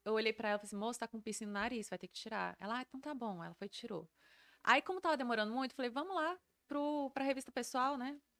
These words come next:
Individual." Ela, "Tá bom." Aí a gente entrou lá, aí tem um, um portal de metal, que você passa do mesmo jeito. Então, se tem metal, vai, vai apitar, porque ela já tinha passado pelo de droga, não tinha dado nada, então pro metal.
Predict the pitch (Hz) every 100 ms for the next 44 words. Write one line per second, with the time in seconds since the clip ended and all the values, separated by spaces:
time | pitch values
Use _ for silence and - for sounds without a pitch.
0 | _ _ _ _ 208 208 202 226 226 196
1 | 208 370 269 160 170 _ - - - 262
2 | 277 285 285 269 233 233 254 262 _ _
3 | _ _ _ 208 214 240 247 254 294 294
4 | 269 220 233 - 233 - 220 226 277 262
5 | 202 202 - - 233 - 226 247 294 240
6 | 302 403 359 185 208 - 311 370 349 262
7 | 226 285 392 - 247 262 392 269 156 -
8 | 202 214 247 214 190 190 202 208 233 254
9 | 254 240 277 277 294 359 415 392 381 -
10 | 403 427 240 160